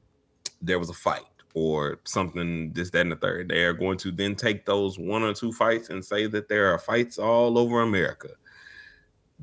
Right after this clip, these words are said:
They are going to do all kinds of things, but do not allow them to take the energy from the culture, because we are in an amazing space right now. And also,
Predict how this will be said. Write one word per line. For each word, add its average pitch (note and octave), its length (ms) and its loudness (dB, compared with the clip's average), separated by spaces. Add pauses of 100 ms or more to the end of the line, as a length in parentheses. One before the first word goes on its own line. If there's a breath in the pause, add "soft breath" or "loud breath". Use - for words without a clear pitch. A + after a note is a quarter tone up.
They F#2 240 6
are F#2+ 240 2
going G#2 320 -4
to A2+ 120 -6
do A2+ 280 0
all A#2 380 4
kinds C3+ 440 2
of D#2+ 100 -8
things, - 460 -20
but C#2+ 140 -10 (260)
do C4 220 6
not C#3 420 2 (1200)
allow F2+ 300 0
them F#2 160 -4
to - 40 -10
take F2 160 0
the E2 80 -8
energy D#2 320 -4
from D2 180 -8
the D2+ 40 -6
culture, C#2+ 300 -6
because D2 260 -8
we D#2+ 160 -2
are D2+ 120 0
in D2 180 -4
an C#2+ 120 -6
amazing C#2+ 520 -6
space C#2+ 320 -8
right D2 160 -2
now. E2 200 -2
And E2+ 100 -4
also, A2+ 600 4